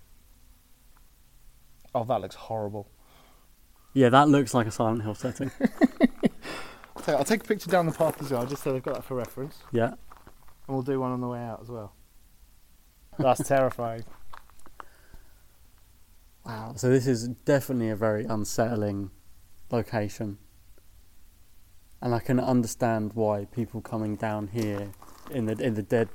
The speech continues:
Speaker 2: dead of night would, um, feel uncomfortable, feel like they're seeing things, feel like they're hearing things. See, I'm hearing, like, you know, leaves falling, animals scuttling in the trees.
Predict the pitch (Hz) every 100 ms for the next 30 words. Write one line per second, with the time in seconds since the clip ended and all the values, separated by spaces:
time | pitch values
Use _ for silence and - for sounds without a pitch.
0 | - - 110 98 101 123 117 107 110 98
1 | 101 120 - - - - - - - -
2 | - 110 110 107 113 104 104 104 104 107
3 | 160 247 - - - - - - 113 110
4 | 107 104 113 107 113 104 - 117 110 113
5 | - - 110 110 107 - 113 110 107 104
6 | 120 113 123 98 113 113 113 113 - 113
7 | 110 113 110 - - - - - - 120
8 | 131 131 120 113 - - - - - -
9 | - - - - - 165 131 117 127 127
10 | - - 127 120 120 120 120 127 117 117
11 | - 135 120 113 110 127 113 110